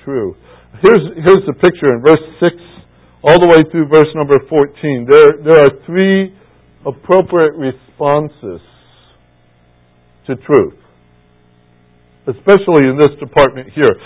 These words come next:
that we're united with him. And when I learned this,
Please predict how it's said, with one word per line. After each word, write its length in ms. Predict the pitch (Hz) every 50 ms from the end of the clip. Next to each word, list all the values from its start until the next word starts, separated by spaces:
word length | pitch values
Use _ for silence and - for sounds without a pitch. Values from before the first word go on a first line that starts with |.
| - _ -
that 120 | 135 135 131 156
we're 120 | 156 156
united 600 | 147 143 143 135 135 143 151 156 151 147 135 117
with 140 | 123 113 -
him. 280 | - 131 110 95 87 - _ _ _ _ _ -
And 320 | - 147 147 151 151 160 -
when 120 | - 151
I 120 | 165 180 214
learned 340 | 208 185 185 185 185 180 170
this, 160 | 160 151